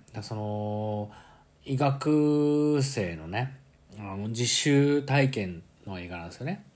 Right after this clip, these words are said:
で、まあ、トキワ荘の青春はもうご存知の通り、あのー、漫画でね、これなんか前も話しましたよね。あの、手塚治虫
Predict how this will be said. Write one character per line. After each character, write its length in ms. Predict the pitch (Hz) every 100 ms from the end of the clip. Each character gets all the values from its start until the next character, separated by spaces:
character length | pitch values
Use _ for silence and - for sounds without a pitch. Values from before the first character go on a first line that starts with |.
| _ _ _ - _ _ - _ -
で、 200 | 135 135 - - - -
ま 100 | 175
あ、 20 |
ト 120 | 151
キ 100 | 170
ワ 100 | 180
荘 300 | 175 175 175
の 60 | 170
青 220 | 165 160
春 120 | 151
は 100 | 151
も 380 | 151 135 98 - 147
う 80 |
ご 180 | 143 135
存 40 | 117
知 100 | 98
の 80 |
通 120 | 90 90
り、 200 | 82 78 - - - -
あ 160 | 90 92
の 720 | 90 85 85 87 85 82 -
ー、 40 | 123
漫 180 | 123 117
画 500 | 110 104 101 101 101
で 80 |
ね、 280 | 101 131 - - - - _ _ -
こ 120 | 208
れ 60 | 202
な 100 | 220
ん 40 |
か 60 | 202
前 140 | 202
も 80 | 190
話 180 | 190 208
し 60 |
ま 80 | 262
し 40 |
た 60 | 262
よ 60 | 170
ね。 80 | 165
あ 80 |
の、 180 | 185 185 - - -
手 120 | 151
塚 200 | 160 175
治 80 | 170
虫 280 | 170 170